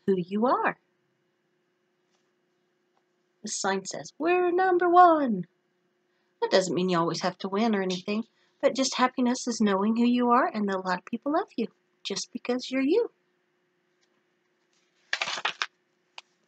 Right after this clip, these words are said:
Happiness is watching an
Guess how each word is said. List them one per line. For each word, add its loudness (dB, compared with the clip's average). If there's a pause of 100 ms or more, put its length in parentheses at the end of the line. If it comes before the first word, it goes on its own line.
(680)
Happiness 4
is -2
watching 2
an -4